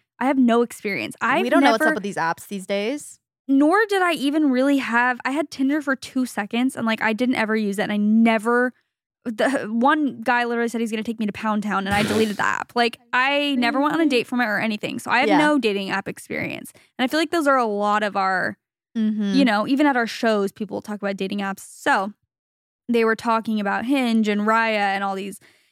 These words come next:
Speaker 1: things. So I was asking them, like, they're like, "Oh, yeah, and this person sent me a rose." Like, I'm cringing. I'm like, "What's a rose?" Like, I'm just don't know any of it. So,
Speaker 2: Yeah, what?
Speaker 1: so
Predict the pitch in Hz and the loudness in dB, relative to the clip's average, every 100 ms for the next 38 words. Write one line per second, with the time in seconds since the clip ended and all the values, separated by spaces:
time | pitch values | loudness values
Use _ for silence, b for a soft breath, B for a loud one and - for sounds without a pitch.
0 | _ 240 226 226 226 202 202 - 214 - | _ -4 -2 0 0 0 0 -4 -10 -8
1 | - 127 - _ _ _ _ _ _ _ | -6 -8 -8 _ _ _ _ _ _ _
2 | - 254 254 262 247 233 226 233 262 226 | -6 -4 0 2 2 2 0 -2 -4 -2
3 | 226 226 220 214 208 214 208 202 196 202 | -2 -2 -2 -2 0 0 2 0 -2 -4
4 | 202 196 233 214 190 190 208 233 277 208 | -6 -4 0 0 0 -6 -8 -4 -2 2
5 | 208 180 185 220 240 254 262 - 269 202 | 2 2 0 0 0 0 -2 -2 0 0
6 | 208 185 113 - 233 214 175 170 214 - | -2 -4 -6 0 2 2 0 -2 -2 -4
7 | - - 254 226 | -10 0 2 0